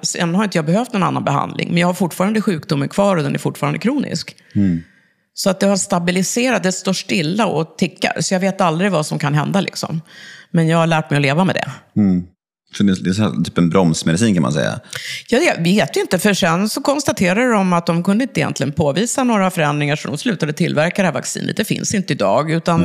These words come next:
Speaker 2: Mm.
Speaker 1: eh, jag hade väl tur. Eller också var det inte vaccinet, det vet jag inte idag.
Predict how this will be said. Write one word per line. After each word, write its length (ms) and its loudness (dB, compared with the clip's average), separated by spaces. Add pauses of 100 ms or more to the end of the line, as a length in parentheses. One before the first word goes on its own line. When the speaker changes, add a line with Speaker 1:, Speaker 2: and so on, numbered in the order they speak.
Speaker 2:
Mm. 300 0
Speaker 1:
eh, 80 0
jag 260 2 (280)
hade 180 2
väl 120 2
tur. 380 -2 (280)
Eller 460 2 (160)
också 280 0
var 160 2
det 60 0
inte 140 -4
vaccinet, 480 -4
det 60 -2
vet 200 0
jag 100 -4
inte 120 -2
idag. 220 0